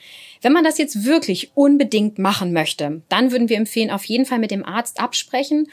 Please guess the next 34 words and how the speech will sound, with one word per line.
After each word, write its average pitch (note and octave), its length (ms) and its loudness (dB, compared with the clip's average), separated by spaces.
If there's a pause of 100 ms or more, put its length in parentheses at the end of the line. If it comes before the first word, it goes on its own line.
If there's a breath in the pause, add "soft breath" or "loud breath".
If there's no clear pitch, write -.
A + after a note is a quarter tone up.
(220 loud breath)
und D4+ 260 2
vielleicht B3+ 440 -2
auch A#3+ 240 0
einen A3 200 -2
zertifizierten A#3 640 -2
Ernährungsberater C4 800 0
sich A3+ 180 -4
suchen C#4 320 0
und A3 160 -4
sich - 120 -10
mal G3+ 140 0
beraten G#3+ 440 -2
lassen, G#3+ 380 -2 (240 loud breath)
wie A#3 280 2
kriege A3+ 320 0
ich - 140 -4
das F#3+ 180 -2
hin, G#3+ 220 2
wie F#3 80 -2
sieht F#3 180 -8
mein E3 160 -2
Speiseplan D3+ 720 -6
aus? B2 200 -12 (720 soft breath)
Und B3 160 2
bei B3+ 140 4
Senioren D4+ 680 2 (140)
ist D#4 140 0
es E4 120 -4
vielleicht A#3 340 -2
auch B3+ 200 2
ein D4 80 2
bisschen C#4+ 260 -2
schwierig. D#4 760 -4
Manche A#3+ 380 -2